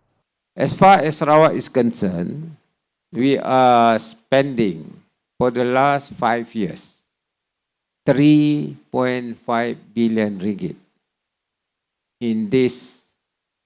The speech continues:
industry through S M A, through Sentech, through, uh, S dec. At the same time, kita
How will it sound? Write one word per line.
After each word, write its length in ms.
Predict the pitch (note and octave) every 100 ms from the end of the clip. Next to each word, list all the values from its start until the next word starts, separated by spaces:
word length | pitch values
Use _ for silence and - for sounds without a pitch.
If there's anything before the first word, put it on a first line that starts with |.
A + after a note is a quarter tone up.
| _
industry 640 | B2+ G#2+ G2 - - E2 - _ _ _ _ _ _ -
through 560 | C3+ D3 E3 F#3+ A#3 G3 _ _ _ _ _ _ -
S 160 | A#2 A2+
M 160 | G#2+ A2
A, 240 | A2+ A#2 C#3 E3 F#3 D#3 _ _ _ _ _ _
through 240 | - D3+ D#3+
Sentech, 800 | D3+ - A#2+ A2 F#2+ A#2+ D3+ - _ _ - _ _ _ _ _ -
through, 480 | C#3 D3+ E3+ E3+ D#3
uh, 320 | A#2+ A2+ G#2 -
S 240 | C3 A#2 G#2+
dec. 400 | D3 C#3+ D#3+ D3+ - - _ _ _ _ _ _
At 160 | - B2+
the 20 |
same 380 | A#2 D3 C#3+ -
time, 560 | C3 C#3+ D3+ D3+ - -
kita 640 | - C3 - C3 B2 B2